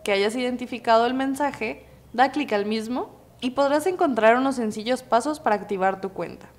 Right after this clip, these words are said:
Solo deberás de dar clic en el enlace que te indica y te informará que tu registro está confirmado.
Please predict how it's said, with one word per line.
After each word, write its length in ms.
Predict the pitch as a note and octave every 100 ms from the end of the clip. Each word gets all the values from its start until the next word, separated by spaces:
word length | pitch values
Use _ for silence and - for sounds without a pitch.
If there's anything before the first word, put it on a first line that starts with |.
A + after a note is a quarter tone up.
| -
Solo 240 | - G#3 A3+
deberás 400 | B3 A3+ G#3+ G#3+
de 80 | A#3
dar 240 | A#3 A#3
clic 240 | B3+ C4
en 140 | A#3+ G3
el 80 | F3+
enlace 380 | F3 F3+ F#3
que 100 | G3
te 100 | A#3
indica 540 | A#3+ B3+ B3 G#3 - - - - -
y 120 | B3+
te 80 | D4
informará 560 | C#4+ D4+ C#4 B3+ A3+
que 80 | A3+
tu 120 | A3
registro 520 | G3 F#3 A3+ A#3 -
está 280 | B3 A3+ F#3+
confirmado. 600 | F#3+ F#3+ G3+ F3+ F3 -